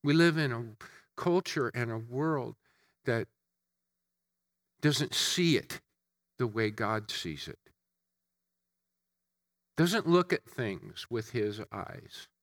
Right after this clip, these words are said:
Doesn't weep over the right things.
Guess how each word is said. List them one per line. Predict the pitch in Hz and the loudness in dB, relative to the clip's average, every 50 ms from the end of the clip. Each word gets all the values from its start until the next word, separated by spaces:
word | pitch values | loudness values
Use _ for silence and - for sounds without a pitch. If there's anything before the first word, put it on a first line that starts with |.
| _ _ _ _ _ _ _ _ _ _ _ _ _ _ _ _ _ _ _ _ _ _ _ _ _ _ _ _ _ _ _ _ _ _ _ _ _ _ _ _ _ _ | _ _ _ _ _ _ _ _ _ _ _ _ _ _ _ _ _ _ _ _ _ _ _ _ _ _ _ _ _ _ _ _ _ _ _ _ _ _ _ _ _ _
Doesn't | - 156 160 180 214 170 - | 2 2 4 2 0 0 0
weep | 156 151 147 143 151 147 139 123 - _ - - _ | -2 -2 2 2 2 2 2 0 -4 _ -16 -12 _
over | - 123 117 110 120 | -2 -2 -2 -2 -2
the | 110 107 107 | -4 -4 -4
right | 104 110 113 104 110 107 - - | -4 -2 -2 -2 -2 -4 -6 -10
things. | - - - 107 95 65 67 65 _ _ - - - | -14 -10 -8 -8 -8 -8 -10 -14 _ _ -20 -20 -20